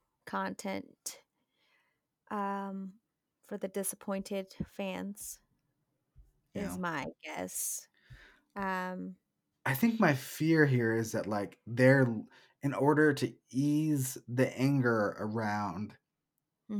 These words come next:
Speaker 2: the
Speaker 1: Mm-hmm.
Speaker 2: Royals leaving, that they're, it, it, it's coming across as, "Just wait two years, we're getting an N W S L team back,"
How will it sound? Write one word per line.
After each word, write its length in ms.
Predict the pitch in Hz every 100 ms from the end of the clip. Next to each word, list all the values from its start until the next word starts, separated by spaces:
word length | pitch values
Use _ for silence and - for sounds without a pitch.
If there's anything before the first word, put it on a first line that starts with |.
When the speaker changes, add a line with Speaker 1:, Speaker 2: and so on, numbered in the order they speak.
| 190 190
Speaker 2:
the 80 |
Speaker 1:
Mm-hmm. 0 |
Speaker 2:
Royals 560 | 113 123 127 123 113 - - _ _
leaving, 600 | - 131 131 110 104 95 - -
that 220 | 107 104
they're, 420 | 113 113 107 - -
it, 140 | 113
it, 100 | - -
it's 500 | 117 104 101 131 -
coming 320 | - 165 151
across 460 | 127 127 120 117 107
as, 240 | 101 - _ _ _ _ _ _ -
"Just 320 | 127 143 135
wait 200 | 135 127
two 160 | 127 127
years, 360 | 113 107 104 -
we're 140 | 107
getting 240 | 110 107 104
an 100 | 104
N 160 | 107
W 260 | 104 101 98
S 140 | 101
L 120 | 98 90
team 280 | - 104
back," 300 | 95 90 90